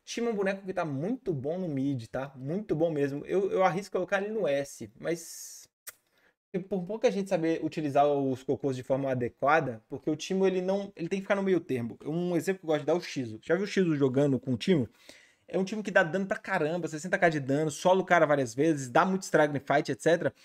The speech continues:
Mas ele usa muito os cogumelos dele pro top. Ele joga no top como se ele fosse só top, entendeu? Ele nunca tá nos objetivos, setam-, setando ali o objetivo pra poder o time dele jogar em torno disso. E eu acho que o time forte é o time que faz os dois.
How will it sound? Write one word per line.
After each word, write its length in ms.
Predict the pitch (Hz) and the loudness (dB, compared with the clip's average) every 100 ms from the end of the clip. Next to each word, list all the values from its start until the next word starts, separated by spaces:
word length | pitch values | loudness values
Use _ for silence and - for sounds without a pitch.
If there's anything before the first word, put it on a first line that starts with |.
| - - _ | -20 -20 _
Mas 540 | 147 160 208 285 - - | 0 4 6 4 0 -4
ele 200 | 185 190 | -2 0
usa 220 | 202 226 | 0 2
muito 240 | 190 208 | 2 2
os 100 | 196 | -2
cogumelos 440 | - 160 143 139 127 | 0 0 2 2 2
dele 220 | 147 202 | 2 2
pro 180 | 180 - | 2 0
top. 380 | - 165 - - _ _ | 4 2 2 -16 _ _
Ele 160 | - 160 | -6 -2
joga 220 | 156 196 | 2 2
no 100 | 214 | 2
top 220 | - 190 | 2 2
como 120 | 196 196 | 2 -4
se 60 | |
ele 80 | 190 | -4
fosse 180 | - 185 | -6 -4
só 140 | - | 0
top, 360 | 247 196 165 131 | 2 2 0 -2
entendeu? 380 | 123 123 170 190 _ _ _ - | -4 2 0 0 _ _ _ 2
Ele 200 | 185 208 | 2 4
nunca 320 | 202 311 269 | 4 6 6
tá 120 | 214 | 6
nos 160 | 202 165 | 4 2
objetivos, 540 | 151 143 139 202 196 | 2 0 -2 -4 -4
setam-, 640 | - 214 - 196 196 165 | -2 0 4 2 2 -2
setando 440 | 143 190 - 180 175 | -2 -2 2 2 4
ali 220 | 156 165 | 6 8
o 140 | 160 | 8
objetivo 420 | 151 135 135 170 | 6 2 0 0
pra 180 | 175 170 | 2 2
poder 320 | 170 180 160 | 2 2 2
o 80 | 170 | 2
time 240 | 170 214 220 | 0 -2 0
dele 200 | 185 175 | 0 0
jogar 260 | 185 165 | 0 0
em 40 | 165 | 0
torno 240 | 165 175 | 2 2
disso. 320 | 147 123 - 107 _ - | 0 -6 -8 -16 _ 0
E 60 | 156 | 4
eu 120 | 170 | 6
acho 160 | 190 | 6
que 80 | - | 2
o 20 | |
time 260 | 180 - 254 | -4 0 0
forte 340 | - 175 202 | 2 4 4
é 20 | 185 | 2
o 40 | |
time 160 | 175 190 | -2 -2
que 80 | |
faz 120 | 196 185 | -2 -2
os 100 | 196 | -2
dois. 300 | 151 135 | -2 -2